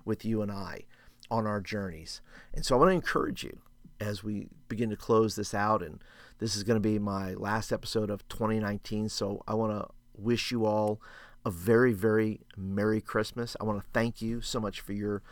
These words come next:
listening this year. I wanna thank you so much for those of you that have reviewed. And by the way, if you have not reviewed the podcast yet, please go over to iTunes. If we wanna, I would love to keep the number one slot. If I, like I said, if I don't,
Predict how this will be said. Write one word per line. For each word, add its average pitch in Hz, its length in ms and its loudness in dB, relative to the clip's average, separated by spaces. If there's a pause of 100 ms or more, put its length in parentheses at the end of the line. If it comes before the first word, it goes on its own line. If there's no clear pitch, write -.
(260)
listening 117 540 0
this 113 200 0
year. 117 180 2
I 113 40 4
wanna 107 160 0
thank 110 240 -4
you 107 40 -6
so 117 180 -2
much 110 200 -2
for - 140 -8
those 107 240 0
of 104 80 -4
you 101 60 -6
that - 140 -6
have - 220 -10 (320)
reviewed. 110 540 2
And 101 80 -2
by 101 120 4
the 110 60 -2
way, 110 160 2
if 107 100 -2
you 107 80 -4
have 98 100 -6
not 107 360 4
reviewed 113 340 0
the - 60 -2
podcast 117 600 -2
yet, 120 180 -4 (160)
please 160 580 2
go 101 140 -8
over 101 120 -8
to - 80 -10
iTunes. 98 520 -6
If 92 100 -10
we 120 100 0
wanna, 139 340 2 (380)
I 135 140 12
would 160 140 6
love 143 180 8
to - 80 -12
keep 160 220 -2
the 156 80 0
number 147 160 0
one 147 100 4
slot. 139 240 0
If 123 80 -2
I, 120 80 8
like 123 80 6
I 117 40 -2
said, 117 120 -2
if 104 80 2
I 123 80 6
don't, 127 320 0